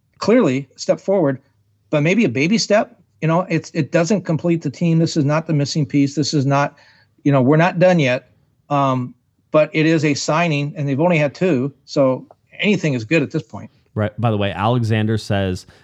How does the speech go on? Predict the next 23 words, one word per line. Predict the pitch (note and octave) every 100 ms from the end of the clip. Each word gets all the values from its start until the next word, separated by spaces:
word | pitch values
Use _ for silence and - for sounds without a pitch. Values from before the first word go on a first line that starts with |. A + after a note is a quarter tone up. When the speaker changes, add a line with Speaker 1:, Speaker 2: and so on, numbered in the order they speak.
| _
Speaker 2:
that | A2 F#2+
he | G2+
hates | F2 G#2 B2 -
that | G#2 D2+
question. | F2 D#2+ - E2+ D#2+ _ _ _ _ _ -
Um, | G3 F#3
Speaker 1:
Really? | B3 D#4+ D#3
Speaker 2:
yes. | -
Speaker 1:
Sorry, | - G3+ D#3
Alexander. | D3 B2+ C#3 D3 G3
Speaker 2:
So | - A2+ G2+ G2+
you're | G#2 A2+
mean, | B2 G#2 G#2+ - _
which | - G2+
is | G#2 F#2
normal. | G2 F2+ F#2+ - _ _ -
Um, | G2 G2 F#2+ G2
and, | - G2+ F#2+ F#2
uh, | G2 F#2 F2 -
the | A#2
response | A2 - A#2 B2 B2
is | A2 G2+ - -
also | A2 A2+ G#2+ F#2+